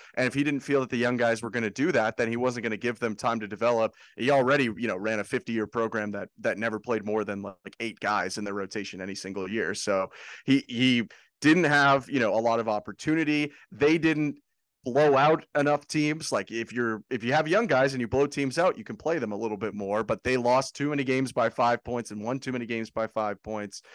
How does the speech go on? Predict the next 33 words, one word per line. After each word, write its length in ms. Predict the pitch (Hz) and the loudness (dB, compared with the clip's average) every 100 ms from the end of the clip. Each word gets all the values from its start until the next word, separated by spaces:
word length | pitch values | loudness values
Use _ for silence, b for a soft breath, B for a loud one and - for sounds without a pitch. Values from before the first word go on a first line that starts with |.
| B B - | B B -2
Uh, 340 | 98 95 95 | 0 2 0
well, 140 | 101 101 | 0 0
they 80 | |
didn't 140 | 117 98 | 0 -4
win 120 | 92 | -6
that 160 | 87 78 | -6 -8
many 140 | - | -12
games, 260 | - 85 - | -12 -14 0
but 160 | 131 123 | 2 6
they 100 | 135 | 6
won 360 | 143 170 160 247 | 6 6 4 4
<laughs> 140 | 233 | 4
a 100 | 135 | 4
couple 300 | 147 139 131 | 2 2 2
games 260 | 123 117 107 | -2 -4 -2
by 140 | 117 | -2
five 340 | 110 120 107 - | 0 -2 -2 -4
points 340 | 110 101 - b b b - | -8 -8 -10 b b b 0
and 300 | 123 123 117 | 2 2 0
just, 260 | 143 143 | -4 -6
just 280 | 113 156 156 | -6 -4 -2
never 260 | 135 139 147 | 0 0 0
really, 480 | 143 143 143 135 127 _ _ _ - | 2 4 4 2 0 _ _ _ -2
it, 160 | 151 165 | 0 0
it 20 | |
just 220 | 175 208 | -4 0
didn't 260 | 170 170 147 | 2 2 4
work 220 | 147 143 | 2 4
out. 160 | 120 98 | 2 2
I 80 | |
think, 240 | 107 156 - | 0 -2 -2
you 140 | 143 | -2
know, 180 | 117 87 | 0 -2